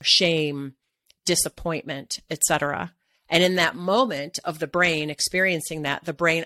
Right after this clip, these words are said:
also, the brain's job is to keep you safe.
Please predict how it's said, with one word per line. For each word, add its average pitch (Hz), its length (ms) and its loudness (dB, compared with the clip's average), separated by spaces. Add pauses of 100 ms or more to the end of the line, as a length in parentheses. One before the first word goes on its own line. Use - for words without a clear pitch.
also, 175 380 2
the 147 80 -6
brain's 208 340 2
job 175 300 2
is 156 160 -2
to 165 80 -10
keep - 320 -8
you 151 80 -2
safe. - 500 -2